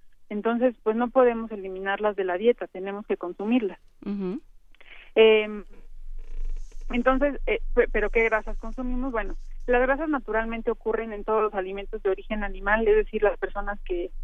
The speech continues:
Speaker 1: eh, que consumen carne, pollo, pescado van a estar consumiendo grasas. En efecto, hay algunas grasas que son más, eh, beneficiosas y que nos van a ayudar a tener mejores células nosotros también. Es decir, cuando uno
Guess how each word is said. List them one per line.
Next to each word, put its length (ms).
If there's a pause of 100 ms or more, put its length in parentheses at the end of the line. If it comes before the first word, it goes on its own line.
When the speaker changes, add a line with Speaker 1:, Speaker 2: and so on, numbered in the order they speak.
(340)
Speaker 1:
eh, 380
que 80
consumen 460
carne, 320
pollo, 300
pescado 380
van 140
a 40
estar 200
consumiendo 480
grasas. 380 (320)
En 160
efecto, 560
hay 160
algunas 360
grasas 360
que 200
son 360
más, 440 (140)
eh, 300
beneficiosas 760
y 80
que 140
nos 140
van 180
a 160
ayudar 360
a 60
tener 320
mejores 640
células 400
nosotros 420
también. 220
Es 120
decir, 280 (240)
cuando 260
uno 260